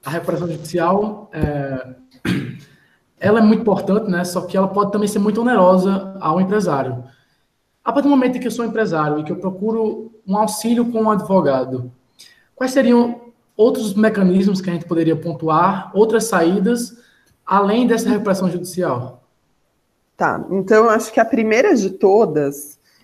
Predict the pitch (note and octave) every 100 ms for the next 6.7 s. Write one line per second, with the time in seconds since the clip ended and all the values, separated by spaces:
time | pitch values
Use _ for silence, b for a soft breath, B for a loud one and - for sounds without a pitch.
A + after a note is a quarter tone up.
0 | _ - F3 F#3 F#3 F3 E3+ E3 - -
1 | A3+ C#4+ A3+ F3+ D#3+ E3 - - E3 E3
2 | F#3 F3+ - F3+ F#3 F3 F3 - D#3+ -
3 | G3 G3 F#3 - _ F3+ F3+ F#3 F#3 F#3
4 | F3 F#3 F#3 G#3 D#3+ D#3 E3 _ b b
5 | b F3+ F#3+ G3 G3 G3 G#3+ G3+ G3+ G3
6 | B3 D4+ C4+ A3 G3 E3 -